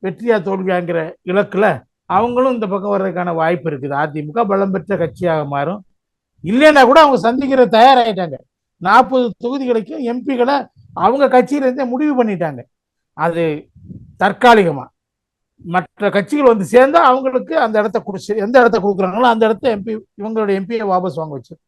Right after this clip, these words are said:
வாபஸ் வாங்கிக்கிடுவாங்க. அதனால இந்த தற்காலி தனித்துவமாக சந்திப்பதற்கு அவங்க தயாராயிட்டாங்கன்னு அவங்க மாவட்ட,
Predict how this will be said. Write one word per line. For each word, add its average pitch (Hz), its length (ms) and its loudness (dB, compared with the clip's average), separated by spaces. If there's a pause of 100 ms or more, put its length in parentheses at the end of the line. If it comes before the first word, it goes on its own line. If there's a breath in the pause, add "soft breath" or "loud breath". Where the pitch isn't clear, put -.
(180)
வாபஸ் 220 260 4
வாங்கிக்கிடுவாங்க. 120 400 -8 (720)
அதனால 226 720 2 (400)
இந்த 269 600 4
தற்காலி 240 600 4
தனித்துவமாக 277 1080 0
சந்திப்பதற்கு 240 720 -2
அவங்க 247 320 2
தயாராயிட்டாங்கன்னு 226 640 0
அவங்க 220 300 -6
மாவட்ட, 202 460 -4